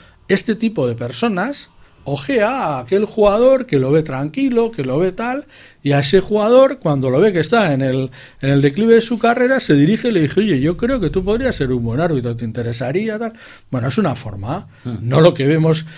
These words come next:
Speaker 1: domingo tras domingo de gente que de fútbol no, solo sabe que hay un balón redondo, no, no, no sabe más.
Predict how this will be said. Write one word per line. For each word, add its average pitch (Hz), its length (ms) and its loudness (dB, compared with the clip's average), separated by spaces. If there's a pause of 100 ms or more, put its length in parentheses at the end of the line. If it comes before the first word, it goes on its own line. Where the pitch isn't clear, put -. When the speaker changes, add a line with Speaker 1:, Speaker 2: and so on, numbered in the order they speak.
(160)
Speaker 1:
domingo 147 460 0
tras 151 240 -2
domingo 190 400 0
de 151 80 0
gente 160 480 -4 (600)
que 113 140 -8
de 110 80 -6
fútbol 190 420 0
no, 185 140 -2
solo 170 300 0
sabe 202 260 -2
que 214 80 -8
hay 233 160 -2
un 160 140 -2
balón 113 260 -2
redondo, 131 460 -4
no, 156 120 0
no, 165 120 -4 (120)
no 170 120 -2
sabe 185 240 -2
más. 165 460 -8